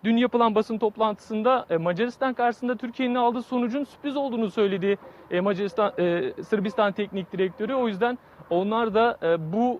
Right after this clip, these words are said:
e, avantajı, Türkiye'nin şu andaki bulunduğu bu durumu kullanmak isteyeceklerdir. Muhtemel ilk on birine bakalım.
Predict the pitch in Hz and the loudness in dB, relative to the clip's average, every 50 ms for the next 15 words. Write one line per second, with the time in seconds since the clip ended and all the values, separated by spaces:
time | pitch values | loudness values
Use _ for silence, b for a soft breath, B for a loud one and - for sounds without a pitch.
0 | - 170 180 185 - 190 202 196 202 202 190 - 202 170 170 226 220 - 214 180 | -2 -2 -2 2 4 4 4 6 4 2 2 0 -2 -2 -2 -4 -4 -4 -8 -8
1 | - 220 208 214 208 - 233 220 220 214 208 - 214 180 202 208 220 220 190 220 | -4 -2 -2 -2 -2 0 0 0 0 0 -2 -4 -2 -2 0 0 0 0 0 0
2 | 226 185 233 202 220 202 208 190 214 254 277 b b b b b b - 196 196 | 0 0 -2 -2 0 0 0 2 0 0 -2 b b b b b b 0 2 2
3 | 208 208 220 220 - - - - 208 180 170 196 180 - 190 190 185 190 214 208 | 4 4 2 0 -4 -6 -10 -8 -6 -2 -2 -2 -2 2 2 2 4 2 2 0
4 | 202 220 220 - 233 226 - 220 - 254 254 - 254 233 220 214 202 202 190 190 | 0 0 2 2 2 2 2 0 0 -2 0 2 4 4 4 4 4 4 4 2
5 | 180 - 202 208 226 247 269 | 2 2 2 2 4 2 0